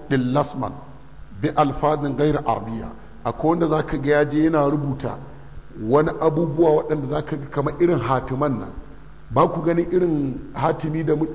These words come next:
boka yake yi? In za a ba mutum laya, sai a ce wannan hatimi ne na Annabi Dauda, wannan hatimi ne na Annabi Suleiman.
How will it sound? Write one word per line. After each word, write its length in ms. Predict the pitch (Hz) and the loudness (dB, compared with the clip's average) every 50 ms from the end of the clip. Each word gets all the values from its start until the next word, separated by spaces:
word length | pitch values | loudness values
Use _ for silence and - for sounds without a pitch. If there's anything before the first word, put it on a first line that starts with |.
| - 131 | -6 0
boka 320 | 123 160 165 165 - 151 143 | 2 2 2 2 2 2 4
yake 260 | 151 160 151 - - | 4 2 0 -2 -2
yi? 200 | 143 147 165 - - - - - - - - - - | -2 -2 -2 -4 -8 -12 -14 -16 -16 -16 -14 -8 -2
In 240 | 147 151 160 156 147 | 0 2 2 4 6
za 120 | 156 170 170 | 6 4 6
a 60 | - 151 | 4 2
ba 160 | 143 160 156 | 2 2 2
mutum 280 | 143 135 - - 143 151 | 2 -2 -4 -4 -2 2
laya, 380 | 143 147 151 160 151 131 127 - - - | 4 4 4 4 4 2 -2 -6 -8 -2
sai 60 | - 151 | -2 0
a 100 | 151 151 147 | 0 0 -2
ce 100 | - 151 | -2 0
wannan 340 | 143 147 151 156 160 147 131 | 2 2 2 2 2 0 2
hatimi 400 | 127 143 143 139 139 135 139 151 | 2 0 0 -2 -4 -4 -2 0
ne 120 | 151 143 135 | 0 2 2
na 100 | 135 135 | 0 0
Annabi 280 | 139 139 135 139 135 127 | -2 -2 -2 0 -2 -2
Dauda, 300 | 113 120 113 110 110 98 - - - - - - - - - | -2 -2 -2 -2 -4 -6 -10 -12 -14 -14 -14 -14 -12 -6 0
wannan 280 | 117 135 160 160 143 139 | 2 2 4 4 4 4
hatimi 400 | 143 151 147 - 147 143 147 151 | 4 2 0 0 -6 -4 -2 0
ne 100 | 151 143 | 0 0
na 140 | 135 135 120 | 0 0 0
Annabi 280 | 135 135 139 139 131 - | 0 2 0 0 0 -2
Suleiman. 400 | - - 131 127 117 110 104 | -4 -4 -2 -2 -2 -2 -6